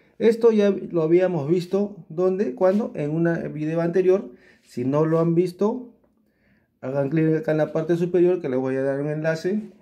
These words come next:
y vean por qué pasa esto. Esto es hallar un cociente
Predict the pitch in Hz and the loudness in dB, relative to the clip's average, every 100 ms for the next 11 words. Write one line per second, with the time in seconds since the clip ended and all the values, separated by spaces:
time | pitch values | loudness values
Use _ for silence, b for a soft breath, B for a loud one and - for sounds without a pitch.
0 | - 117 110 127 127 127 107 107 - 190 | -10 -4 0 2 0 -2 -4 -4 0 2
1 | 185 175 135 123 113 107 - - _ b | 2 0 -6 -2 -2 -2 -8 -20 _ b
2 | b b b _ 170 170 175 175 170 180 | b b b _ 0 0 2 2 4 4
3 | 202 - b b b _ - 127 139 170 | 0 -4 b b b _ -8 -4 0 4
4 | 175 165 214 - _ _ _ _ _ _ | 6 4 0 -8 _ _ _ _ _ _
5 | _ 165 175 175 175 175 175 175 180 208 | _ -4 0 4 2 6 6 6 4 2
6 | - | 0